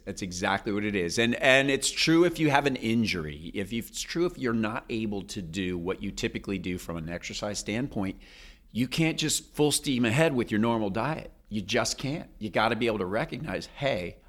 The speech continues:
I'm not as active as I can." So get creative. What can you do from a physical activity standpoint?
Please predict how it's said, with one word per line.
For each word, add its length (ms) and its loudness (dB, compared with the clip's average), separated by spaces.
I'm 120 -8
not 180 0
as 140 -2
active 400 -4
as 120 -8
I 100 -8
can." 420 -10
So 320 -4
get 180 -2
creative. 400 0
What 220 -2
can 260 2
you 140 0
do 300 -4
from 280 -8
a 100 -10
physical 360 -8
activity 360 -8
standpoint? 500 -10